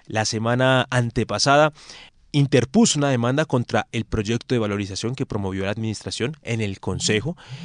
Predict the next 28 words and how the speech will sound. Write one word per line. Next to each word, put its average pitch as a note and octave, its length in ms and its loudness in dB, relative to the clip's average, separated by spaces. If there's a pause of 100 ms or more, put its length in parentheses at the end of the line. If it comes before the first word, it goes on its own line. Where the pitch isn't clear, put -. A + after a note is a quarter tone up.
(280)
y C#3 520 6 (520)
tampoco C3+ 440 0
ha - 20 2
estado A#2+ 260 2
de A#2 60 4
acuerdo A2 460 0 (260)
en G2+ 640 -4
gran A#2 200 0
medida G#2+ 320 0
con G#2+ 640 4
la A#2+ 220 2
contaminación A#2 800 0
y F3+ 60 2
las D#3 120 2
medidas C3 480 2
que - 80 -4
ha - 40 0
tomado A#2+ 260 0
la A#2 80 0
administración G#2+ 400 -6
distrital A2+ 420 -4 (400)
para B2 280 4
precisamente A2+ 800 -4
enfrentar A2 580 0 (220)
los A2 160 -2
problemas G#2+ 360 -2
de A2+ 120 -2
contaminación G#2 920 0